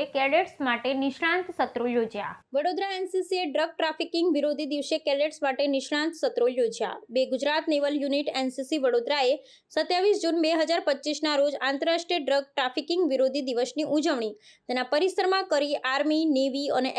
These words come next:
એરફોર્સ ત્રણેય વિંગના કેડેટોએ ભાગ લીધો, જ્યાં ડ્રગ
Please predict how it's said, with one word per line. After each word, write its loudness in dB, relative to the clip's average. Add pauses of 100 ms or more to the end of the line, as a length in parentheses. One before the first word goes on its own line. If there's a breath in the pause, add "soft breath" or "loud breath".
એરફોર્સ 0
ત્રણેય 2
વિંગના -2 (100)
કેડેટોએ 2
ભાગ -2
લીધો, 0 (220)
જ્યાં 0
ડ્રગ 0